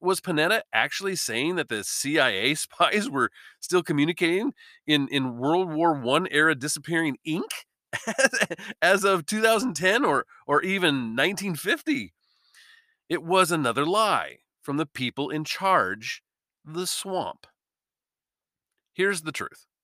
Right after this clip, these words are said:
The documents have been classified for a hundred years, not because disappearing ink was any sort of national security secret.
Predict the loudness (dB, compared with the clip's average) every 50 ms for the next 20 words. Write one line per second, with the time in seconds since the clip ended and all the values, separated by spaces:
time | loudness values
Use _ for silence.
0 | _ _ _ _ _ -20 -20 -14 _ -8 -2 4 6 8 8 8 6 4 0 -4
1 | -4 -4 -2 -4 -4 -4 -4 -6 -4 -4 -4 -4 -4 -6 -8 -8 -8 -8 -10 -14
2 | _ -20 -20 -20 _ -4 -2 0 0 0 -2 -4 -6 -8 -8 -6 -6 -6 -6 -6
3 | -8 -6 -2 -2 0 0 -2 -6 -8 -8 -4 0 0 0 0 -2 -6 -8 -8 -6
4 | -4 -2 -2 -2 -2 -4 -4 -4 -6 -6 -4 -4 -4 -4 -4 -6 -6 -6 -4 -4
5 | -4 -4 -4 -2 -2 -2 -2 -2 0 0 0 0 0 -2 -6 -8 -8 -10 _ -14
6 | -14 -12 -12 -12 -10 -4 0 2 4 4 2 0 -6 -8 -10 -10 -8 -6 -8